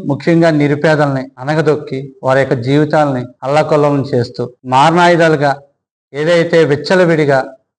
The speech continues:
ప్రభుత్వం, ఏ, అన్యాయం చేస్తుందో ఆ విషయంపై మేము పోరాటం చేయడం జరుగుతుంది. దానిలో భాగంగా ముఖ్యంగా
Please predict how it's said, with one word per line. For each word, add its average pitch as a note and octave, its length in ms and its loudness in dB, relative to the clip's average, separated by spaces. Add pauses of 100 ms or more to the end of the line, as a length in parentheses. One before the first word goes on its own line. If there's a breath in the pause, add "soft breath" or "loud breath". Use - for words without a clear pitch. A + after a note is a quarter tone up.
(160)
ప్రభుత్వం, C#3+ 720 -2 (420)
ఏ, C3 360 2 (100)
అన్యాయం D#3+ 340 2
చేస్తుందో C3 540 -2 (180)
ఆ C3 80 -4
విషయంపై C3 480 -6
మేము B2+ 180 -4
పోరాటం B2 400 0
చేయడం B2 260 -2
జరుగుతుంది. B2+ 460 -6 (400)
దానిలో E3+ 380 4
భాగంగా E3 380 2
ముఖ్యంగా D#3+ 520 0